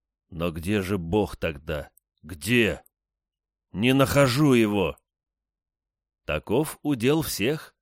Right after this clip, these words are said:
ищущих Бога. И сбившихся с пути к Богу. Не ищи пути.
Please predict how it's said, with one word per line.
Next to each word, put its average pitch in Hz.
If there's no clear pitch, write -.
ищущих 107
Бога. 90
И 87
сбившихся 113
с -
пути 127
к 98
Богу. 90
Не 101
ищи -
пути. 170